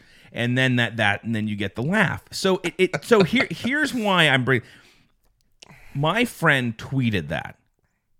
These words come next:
She gets in trouble. But what if she wrote that as a joke tonight for Colbert and he said it? What would the reaction be?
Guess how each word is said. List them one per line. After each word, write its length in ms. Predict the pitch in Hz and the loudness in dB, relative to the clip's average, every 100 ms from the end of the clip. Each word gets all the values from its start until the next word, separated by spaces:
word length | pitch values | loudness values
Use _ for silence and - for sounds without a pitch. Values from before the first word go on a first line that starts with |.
| _ | _
She 300 | - - 151 | -14 -4 -2
gets 280 | 139 143 - | 2 2 0
in 100 | 113 | -6
trouble. 540 | - 117 90 58 - _ _ _ _ _ - | -2 0 0 -4 -16 _ _ _ _ _ 0
But 120 | 151 | 0
what 260 | 151 196 247 | 4 2 2
if 120 | 311 | -2
she 180 | - 233 | -6 -4
wrote 400 | 160 147 190 - | 0 2 2 0
that 160 | 104 | -2
as 160 | - 104 | -2 -6
a 60 | 98 | -6
joke 640 | 82 101 165 123 57 - _ _ _ _ _ - | -4 0 2 0 -4 -16 _ _ _ _ _ -2
tonight 680 | 139 117 104 92 120 - _ _ | 0 2 2 2 0 -6 _ _
for 180 | _ 120 | _ -2
Colbert 680 | 110 120 95 101 135 85 95 - _ _ _ - | -2 -2 -2 0 0 0 -4 -10 _ _ _ -6
and 160 | 120 117 | -4 -2
he 200 | 170 220 | -4 -4
said 340 | 170 - 82 | -6 -6 -6
it? 140 | 57 - _ _ _ _ _ _ _ _ _ _ _ _ - | -8 -20 _ _ _ _ _ _ _ _ _ _ _ _ -12
What 320 | 131 151 180 | -2 0 2
would 160 | 170 | 2
the 80 | 135 | 2
reaction 600 | 127 123 147 170 156 113 90 | 0 2 2 2 0 -6 -8
be? 280 | 67 - | -12 -20